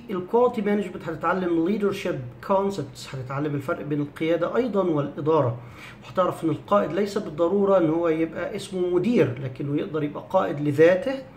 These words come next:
ممكن يبقى قائد لعيلته، ممكن يبقى قائد لأسرته، ممكن يبقى قائد لزمايله، ممكن يبقى قائد في العمل without any title. حتى في كتاب لروبن شارما شهير اسمه The Leader Without Title، حاجة زي كده يعني. يعني مش لازم يبقى التايتل بتاعك مدير، لكن انت تبقى قائد،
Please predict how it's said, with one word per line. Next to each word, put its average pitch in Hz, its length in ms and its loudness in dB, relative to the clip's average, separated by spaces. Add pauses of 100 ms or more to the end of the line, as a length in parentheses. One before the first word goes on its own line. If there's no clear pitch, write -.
(340)
ممكن 151 180 -6
يبقى 143 240 -6
قائد 170 320 -2
لعيلته، 196 460 -2
ممكن 165 320 -6
يبقى - 260 -10
قائد 147 280 -4
لأسرته، 220 460 -6
ممكن 170 280 -4
يبقى 147 240 -6
قائد 170 340 -4
لزمايله، 190 460 -2
ممكن 180 240 -2
يبقى 180 340 -4
قائد - 240 0
في - 100 -8
العمل 208 440 0 (440)
without 151 420 2
any 160 500 -2
title. 196 420 -2
حتى 170 220 -8
في 147 120 -10
كتاب 151 300 -2
لروبن 151 280 -2
شارما 156 420 -4
شهير 160 340 -4 (760)
اسمه 143 840 0
The 135 40 -4
Leader 160 340 0 (140)
Without 151 280 -2
Title، 139 400 -4
حاجة 147 160 -6
زي 139 180 -4
كده 147 240 0
يعني. 120 220 -4 (300)
يعني 160 140 -2
مش 160 100 -6
لازم 180 160 -2
يبقى 151 120 -4
التايتل 151 320 -2
بتاعك 143 280 -4
مدير، 156 280 -4
لكن 147 180 -6
انت - 160 -10
تبقى - 200 -12
قائد، 175 260 0